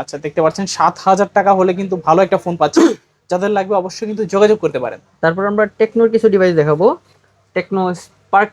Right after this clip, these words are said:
Speaker 2: টেন সি।
Speaker 1: Spark টেন সি।
Speaker 2: Spark টেন সি, আট একশো আঠাশ জিবি ভেরিয়েন্ট। আজকের অফার প্রাইস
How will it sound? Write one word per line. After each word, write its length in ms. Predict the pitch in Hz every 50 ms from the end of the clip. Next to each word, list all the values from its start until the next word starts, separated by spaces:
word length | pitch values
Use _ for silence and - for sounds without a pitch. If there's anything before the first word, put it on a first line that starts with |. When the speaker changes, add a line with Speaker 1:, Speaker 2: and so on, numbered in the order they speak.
| _ -
Speaker 2:
টেন 140 | 208 208 202 - - _
সি। 120 | 226 196 143 120 - _ _ - -
Speaker 1:
Spark 260 | - - 170 170 - _ - -
টেন 100 | 175 180 185 185 -
সি। 80 | 160
Speaker 2:
Spark 40 | 165 190
টেন 100 | 196 175 - -
সি, 100 | 220 226 220 - 160 196
আট 100 | 220 226 233 226
একশো 140 | - - 226 196
আঠাশ 160 | 190 202 226 220 196
জিবি 160 | 214 208 196 165 156
ভেরিয়েন্ট। 240 | 151 185 226 220 - 160
আজকের 200 | - _ 170 160
অফার 140 | 156 180 160 -
প্রাইস 140 | 175 175